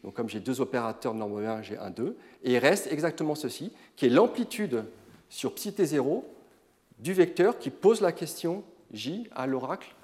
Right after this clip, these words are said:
où tout est à zéro. Ce qu'il faut retenir, c'est ça. C'est quand même assez fabuleux. C'est qu'on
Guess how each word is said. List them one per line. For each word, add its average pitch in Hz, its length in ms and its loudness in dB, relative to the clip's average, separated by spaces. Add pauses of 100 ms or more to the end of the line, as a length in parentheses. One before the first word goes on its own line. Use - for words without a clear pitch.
où 123 80 -8
tout 151 220 -10
est 131 100 -10
à 113 60 -10
zéro. 113 180 -20 (2500)
Ce - 120 -14
qu'il - 100 -18
faut 165 120 -2
retenir, 165 360 2
c'est - 240 -2
ça. 120 300 -4
C'est - 180 -18
quand 120 140 -8
même 143 80 -4
assez 127 200 -8
fabuleux. 110 360 -8
C'est 104 180 -12
qu'on 120 380 -8